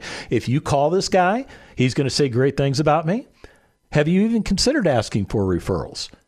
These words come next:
And if you do ask for referrals, do you, do you actually call the people and go, "Hey, have you worked with Brand X? Yeah, you should do that. You should absolutely do that." Now, after you do your,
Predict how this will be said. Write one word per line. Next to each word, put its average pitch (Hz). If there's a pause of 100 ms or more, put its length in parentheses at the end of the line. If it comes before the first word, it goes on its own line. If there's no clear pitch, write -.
(500)
And 156
if 165
you 165
do 208
ask 285
for 139
referrals, 113
do -
you, 156
do 120
you 151
actually 190
call 196
the 233
people 143
and 117
go, 113 (380)
"Hey, 180 (360)
have 127
you 175
worked 196
with 185
Brand 190
X? 254 (560)
Yeah, 226
you 139
should 190
do 247
that. - (300)
You 131
should -
absolutely 180
do 208
that." - (380)
Now, 147 (600)
after 226
you 302
do 185
your, 160